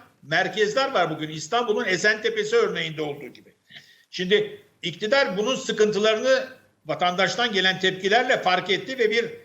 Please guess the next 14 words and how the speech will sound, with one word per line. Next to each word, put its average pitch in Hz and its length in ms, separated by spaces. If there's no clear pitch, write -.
seyreltme 226 1120
politikası 180 640
diye 220 200
bir - 40
şey 190 260
çıkardı. 110 480
Yani 143 240
seyreltme 190 560
politikası 175 640
o 185 180
yoğunlaşmış 190 760
olan 180 280
ye-, 160 220
noktalardan 165 760